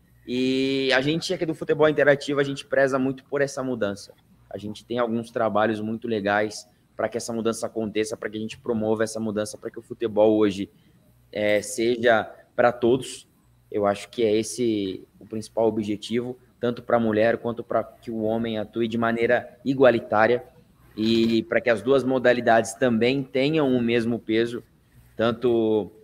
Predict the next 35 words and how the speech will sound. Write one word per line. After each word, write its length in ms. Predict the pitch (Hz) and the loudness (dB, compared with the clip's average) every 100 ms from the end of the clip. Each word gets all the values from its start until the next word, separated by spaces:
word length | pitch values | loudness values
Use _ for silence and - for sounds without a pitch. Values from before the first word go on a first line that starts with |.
| _ _ _ | _ _ _
em 240 | 107 113 107 | -6 -6 -4
campeonatos 580 | 113 110 117 113 110 | -6 -4 -4 -4 -6
nacionais 600 | 113 110 - 117 110 120 | -8 -8 -8 -6 -4 -4
como 280 | - 123 127 | -4 -4 -2
em 140 | 120 117 | -4 -4
internacionais. 640 | 117 107 107 107 104 113 | -2 -4 -6 -6 -6 -4
E 40 | 123 | -4
eu 60 | |
tenho 160 | 139 135 | -2 -4
certeza 320 | 131 123 127 | -4 -2 -2
que 100 | 127 | -4
isso 160 | 139 - | -6 -2
tá 80 | 135 | -2
acontecendo, 480 | 131 127 120 98 | -2 -6 -6 -8
isso 140 | 98 - | -10 -10
tá 80 | 110 | -10
acontecendo 340 | 113 - 117 | -10 -10 -8
de 80 | 113 | -6
maneira 300 | 113 113 101 | -4 -2 0
rápida, 340 | 101 104 107 | 0 -2 -6
precisa 600 | - 127 113 - 135 123 | -6 -6 -6 -4 0 0
acontecer, 680 | 110 117 107 101 - 101 107 - - - - - | 0 -4 -6 -8 -6 -6 -6 -14 -20 -20 -20 -14
porque 1080 | 92 - 104 104 101 101 101 101 98 95 80 - _ _ _ | -16 -10 -4 0 2 2 2 2 2 0 -4 -14 _ _ _
realmente 580 | 104 110 104 110 110 113 | 0 0 0 -2 -4 -2
é 100 | 104 | 0
uma 220 | 113 113 | 2 0
pauta 260 | 107 104 104 | 0 0 -2
que 120 | 113 | -8
precisa 260 | 101 - 110 | -12 -10 -8
ser 140 | 113 | -8
falada, 360 | - 98 104 110 | -4 -2 -2 -2
precisa 300 | 107 104 104 | -6 -6 -6
ser 160 | 104 | -4
batida, 480 | 104 101 98 101 113 _ _ _ _ | -2 -2 -2 -6 -6 _ _ _ _
porque 680 | 107 107 - 110 107 110 107 | -10 -10 -4 -2 0 0 -2